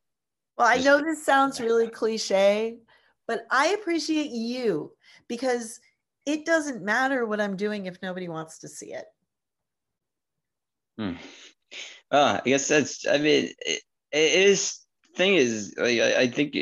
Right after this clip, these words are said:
Speaker 2: uh, yeah, I mean, I agree with you're saying that. I think that it's all, we all play a part that, like you s-, I mean, yeah, the, there needs to be a venue, there needs to be someone, you know, booking the bands. I mean,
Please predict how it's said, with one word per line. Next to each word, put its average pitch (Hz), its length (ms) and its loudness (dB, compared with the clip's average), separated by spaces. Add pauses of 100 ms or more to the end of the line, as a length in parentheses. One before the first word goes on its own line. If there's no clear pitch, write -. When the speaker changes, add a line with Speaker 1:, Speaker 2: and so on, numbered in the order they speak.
Speaker 2:
uh, 71 180 2 (260)
yeah, 139 160 4
I 131 60 6
mean, 135 120 6
I 131 60 6
agree 139 320 4
with - 120 0 (120)
you're 123 140 4
saying 127 240 2
that. 110 240 6
I 104 40 2
think 117 240 -4
that 107 200 6
it's 98 200 0
all, 101 320 4
we 107 120 4
all 107 180 4
play 92 260 2
a 85 80 0 (300)
part 90 360 2
that, 87 360 2
like 95 160 0
you 90 60 -6
s-, - 180 -10
I 98 60 -2
mean, 95 180 -2
yeah, 101 120 2
the, 85 220 -4
there 95 140 0
needs 90 220 -2
to 92 60 -8
be 90 140 0
a 87 140 0
venue, 95 340 0
there 87 60 -4
needs 85 180 -6
to - 60 -20
be - 80 -10
someone, 85 440 -4 (540)
you 73 100 -8
know, 73 240 -4
booking 98 280 -2
the 90 80 -2
bands. 92 340 -2
I 90 40 -4
mean, 87 240 -2